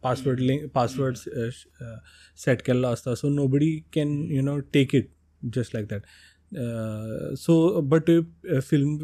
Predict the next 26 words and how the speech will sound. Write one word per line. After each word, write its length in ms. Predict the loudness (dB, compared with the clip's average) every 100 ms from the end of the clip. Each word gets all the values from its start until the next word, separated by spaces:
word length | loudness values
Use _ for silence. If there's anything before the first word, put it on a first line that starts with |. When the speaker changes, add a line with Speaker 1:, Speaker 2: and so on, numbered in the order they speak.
| -4 -2
Speaker 1:
uh, 200 | -2 -4 -8 -20 -20 _ -8
uh, 520 | -6 -4 -4 -4 -6 -10 -16 _ 0
फेस्टिवलाक 580 | 2 4 4 4 2 0
एंट्री 500 | -2 0 -2 0 -2
फी 160 | 0 0
आसता, 260 | 0 -4
ती 180 | -2 0
बी 140 | 0 0
पे 100 | 0 0
केले 280 | -2 -2
न्ही, 400 | -4 -8 -10 -8
and 240 | -8 -8 -10 -10 -8 -2
then 160 | -2 0 -2
it 220 | -2 -2 -2 2
goes 180 | 2 2
through 160 | -2 0
the 80 | -2
procedure, 460 | -4 -8 -8 -8 -4 -2
goes, 200 | -2 -4 -6 -6 -2
goes 180 | -2 -4
through 140 | -6 -4
the 80 | -4
jury. 320 | -4 -4 -6 -6 -14 -12 0
If 80 | 2
they 100 | 4
like 320 | 4 2 2